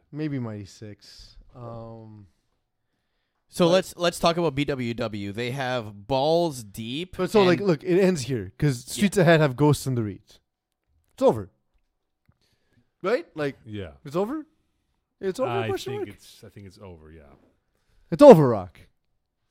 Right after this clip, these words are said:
Speaker 2: There you go.
Speaker 3: Well, what about Buffalo
Speaker 1: Conversation concluded.
Speaker 3: Buffalo Wild Wings?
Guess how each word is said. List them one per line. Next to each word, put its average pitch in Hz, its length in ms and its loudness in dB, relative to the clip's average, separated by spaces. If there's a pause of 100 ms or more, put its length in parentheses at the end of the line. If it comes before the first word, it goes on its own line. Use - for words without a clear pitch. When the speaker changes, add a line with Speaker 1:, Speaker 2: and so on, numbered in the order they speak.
(120)
Speaker 2:
There 175 100 -20
you 127 60 -18
go. 135 80 -20 (840)
Speaker 3:
Well, 151 160 -4
what 147 200 0
about 156 120 -2
Buffalo 262 120 10
Speaker 1:
Conversation 240 360 2
concluded. 170 460 -4 (140)
Speaker 3:
Buffalo 151 300 -6
Wild 147 200 2
Wings? 180 460 -8